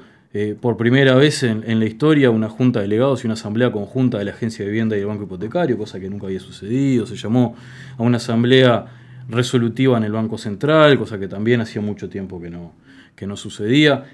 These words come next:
Insistimos con la necesidad de las instancias de resolución colectiva en el sector privado también. Este, como bien decía Lorena, hace más de veintiún años que no hay una asamblea general del sector privado.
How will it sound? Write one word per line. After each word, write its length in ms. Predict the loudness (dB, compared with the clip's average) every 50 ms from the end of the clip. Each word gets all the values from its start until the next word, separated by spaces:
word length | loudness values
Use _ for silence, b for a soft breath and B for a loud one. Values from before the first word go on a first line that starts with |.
| B B
Insistimos 640 | 2 2 2 4 2 2 2 2 4 4 4 4
con 120 | 4 2 0
la 100 | 2 2
necesidad 800 | 0 0 -2 -4 -8 -8 -2 2 4 4 6 6 4 4 2 -2
de 200 | -4 -4 -4 -4
las 340 | -4 -6 -8 -8 -8 -6 -6
instancias 540 | -6 -4 -2 -2 0 0 0 0 -2 -2
de 80 | -2 -4
resolución 500 | -6 -8 -8 -8 -8 -8 -6 -4 -4 -4
colectiva 520 | -2 -4 -4 -4 -2 0 2 2 2 0 0
en 220 | -2 -2 0 0
el 80 | -2 -2
sector 340 | -4 -6 -10 -8 -10 -12 -12
privado 340 | -12 -12 -12 -12 -12 -14 -14
también. 500 | -12 -6 -2 0 0 0 0 -2 -4 -10 _ _ _ _ b b b b b b b b b b b b
Este, 380 | -10 -8 -8 -8 -8 -8 -6 -6
como 180 | -4 -4 -2
bien 140 | 0 0 0
decía 460 | 0 0 0 0 2 2 2 2 0 0
Lorena, 340 | 0 0 0 2 2 0 -2
hace 360 | -2 -4 -4 -4 -4 -4 -4
más 280 | -4 -4 -4 -2 -2
de 60 | -2 -2
veintiún 360 | -2 -2 -4 -4 -4 -4 -2
años 200 | -2 -2 -4 -2
que 80 | -4 -4
no 60 | -4
hay 60 | -4
una 100 | -4 -6
asamblea 340 | -8 -8 -10 -8 -6 -6 -6
general 340 | -6 -8 -10 -10 -8 -8 -8
del 100 | -10 -10
sector 320 | -12 -14 -14 -12 -12 -14
privado. 420 | -12 -12 -12 -8 -6 -6 -6 -6